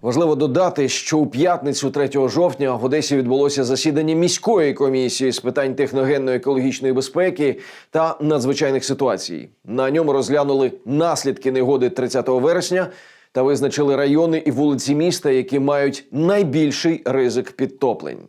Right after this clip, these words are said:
Перелік вулиць, які знаходяться в ризику підтоплення,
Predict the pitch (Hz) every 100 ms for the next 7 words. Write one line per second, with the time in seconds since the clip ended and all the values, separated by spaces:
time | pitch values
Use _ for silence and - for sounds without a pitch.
0 | _ _ _ _ - 170 170 143 139 147
1 | 170 185 117 - - - - 151 131 151
2 | 233 202 - 151 196 208 139 117 - -
3 | 190 202 170 147 135